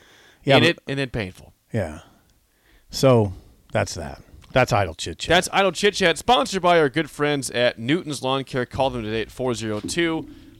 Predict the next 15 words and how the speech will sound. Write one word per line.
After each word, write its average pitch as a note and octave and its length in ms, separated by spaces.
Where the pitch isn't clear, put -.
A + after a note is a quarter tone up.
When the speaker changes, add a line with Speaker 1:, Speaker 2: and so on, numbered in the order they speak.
Speaker 2:
four B3+ 220
four D#3 280
zero, B2 240
six - 560
two E3+ 340
nine C#3 440
seven B2+ 320
for A#2+ 160
a G2+ 80
free B2 240
quote - 320
for G#2 160
a F#2+ 100
lawn A#2 540
fertilizer G#2 720